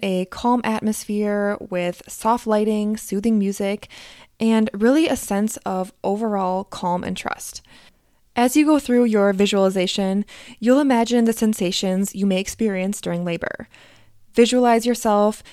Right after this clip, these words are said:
handling these sensations with calm and strength. You'll see yourself moving through contractions, focusing on your breath, and it'll help you feel a deeper sense of connection with your body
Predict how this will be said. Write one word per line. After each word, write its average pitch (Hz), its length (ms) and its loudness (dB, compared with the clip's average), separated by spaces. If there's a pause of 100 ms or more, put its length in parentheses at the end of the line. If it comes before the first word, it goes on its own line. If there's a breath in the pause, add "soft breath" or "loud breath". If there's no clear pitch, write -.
(160 loud breath)
handling 226 440 2
these 226 140 0
sensations 214 760 0
with 180 300 -4
calm 226 580 2
and 170 140 -8
strength. 247 680 0 (640 loud breath)
You'll 233 160 4
see 233 160 0
yourself 214 600 2 (100)
moving 220 480 2
through 226 200 -2
contractions, 202 1080 -2
focusing 226 560 0
on 220 100 2
your 214 120 2
breath, 185 440 -2 (520 loud breath)
and 208 320 4
it'll 277 180 4
help 240 300 0
you 240 120 0
feel 202 540 0
a 180 360 -4
deeper 240 520 2
sense 202 400 -2
of - 180 -8
connection 190 640 -4
with 180 240 -6
your 165 140 -6
body 240 540 -6